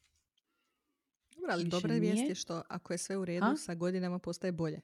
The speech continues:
Speaker 1: <laughs> Početak je najgori.
Speaker 2: Pa da, ali samo kad sam otpustila tu emocionalnu zakočenost, onda je, onda je, onda je postalo, pogotovo od kad sam postala mama, to se jako odčepilo. Prvo dijete, onda sad drugo dijete, to nećeš ti mene prepoznat, recimo, sada.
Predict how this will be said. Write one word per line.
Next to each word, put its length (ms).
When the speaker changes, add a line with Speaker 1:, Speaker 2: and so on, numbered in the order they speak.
Speaker 1:
<laughs> 300
Početak 500
je 60
najgori. 400
Speaker 2:
Pa 160
da, 120
ali 260
samo 240
kad 160
sam 100
otpustila 600
tu 200
emocionalnu 480
zakočenost, 600
onda 160
je, 180
onda 200
je, 60
onda 180
je 40
postalo, 380
pogotovo 320
od 80
kad 120
sam 100
postala 340
mama, 300
to 140
se 140
jako 240
odčepilo. 600
Prvo 160
dijete, 480
onda 220
sad 160
drugo 240
dijete, 260
to 180
nećeš 220
ti 60
mene 160
prepoznat, 540
recimo, 280
sada. 440